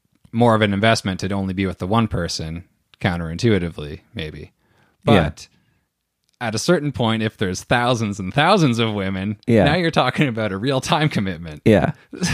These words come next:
Speaker 1: So I think, yeah, you're, there probably is a threshold where they,
Speaker 2: Yeah.
Speaker 1: they cross each other.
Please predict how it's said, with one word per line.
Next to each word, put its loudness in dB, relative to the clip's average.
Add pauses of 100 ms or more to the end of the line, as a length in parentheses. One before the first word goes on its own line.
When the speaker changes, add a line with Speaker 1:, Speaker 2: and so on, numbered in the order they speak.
(340)
Speaker 1:
So -2 (880)
I 2
think, 0
yeah, 2
you're, -4
there 0
probably 2
is 2
a 2
threshold 0
where 0
they, -4 (340)
Speaker 2:
Yeah. 6
Speaker 1:
they -4
cross -4
each -4
other. -10